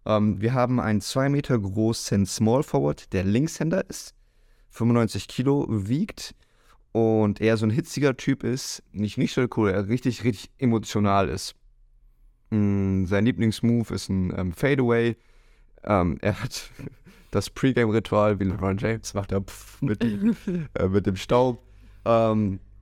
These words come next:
Speaker 1: genau, wir haben uns auch schon seine F-, ähm, Stärken angeguckt, und zwar das erste ist Finishen, zweite ist Shooting, das dritte ist Perimeter Defense, also die Defense außen, viertes ist Passen und fünfte ist Defense in, in der Zone.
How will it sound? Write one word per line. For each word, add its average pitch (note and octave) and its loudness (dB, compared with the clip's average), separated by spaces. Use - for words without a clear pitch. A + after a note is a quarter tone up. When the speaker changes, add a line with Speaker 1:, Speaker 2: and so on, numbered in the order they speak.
Speaker 1:
genau, G2+ 0
wir A2 2
haben B2 4
uns A#2+ 0
auch A#2 2
schon A#2+ 0
seine G#2+ 2
F-, - -12
ähm, F#2+ 2
Stärken C#3+ 0
angeguckt, G2+ -2
und G#2 0
zwar F#2 0
das - -8
erste A2+ 2
ist F#2+ -4
Finishen, D3 0
zweite G2+ -2
ist - -6
Shooting, C3 -2
das - -2
dritte A2+ 0
ist G2 -2
Perimeter C3+ 0
Defense, C3 -2
also G2 0
die F#2 -2
Defense F#2 -2
außen, A#2+ 0
viertes G2 -6
ist F2 -10
Passen G#2+ -2
und F#2 -6
fünfte F2+ -2
ist - -8
Defense G2+ 0
in, G#2+ 4
in - -2
der F#2 0
Zone. E2+ -6